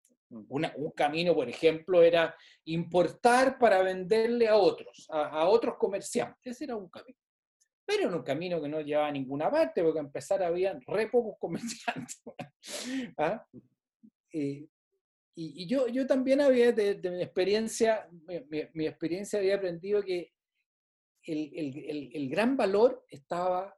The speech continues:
Speaker 2: lo tenía el que, el que llevaba, el que, el que controlaba la cuestión era el que llegaba al cliente final.
Speaker 1: Mm.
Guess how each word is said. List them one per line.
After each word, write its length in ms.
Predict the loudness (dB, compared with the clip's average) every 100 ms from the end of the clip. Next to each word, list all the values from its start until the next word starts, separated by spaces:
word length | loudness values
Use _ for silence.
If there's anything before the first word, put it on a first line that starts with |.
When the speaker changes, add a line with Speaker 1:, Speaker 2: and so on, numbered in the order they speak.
| _
Speaker 2:
lo 160 | -6 -4
tenía 480 | -6 -6 -6 -6
el 160 | -8 -12 _ -20
que, 180 | -14 -12
el 140 | -14
que 120 | -10 -4
llevaba, 240 | -2 -2
el 140 | -4
que, 120 | -10 -10
el 160 | -8
que 180 | -10 -10
controlaba 540 | -10 -10 -2 0 2 2
la 100 | 0
cuestión 340 | -4 -4 -4
era 180 | -2 -4
el 100 | -4
que 180 | -12 -12
llegaba 420 | -12 -6 -2 0
al 140 | -2 -4
cliente 400 | -6 -6 -8 -10
final. 260 | -10 -12 _ _ _ _ _ _ _
Speaker 1:
Mm. 120 | -20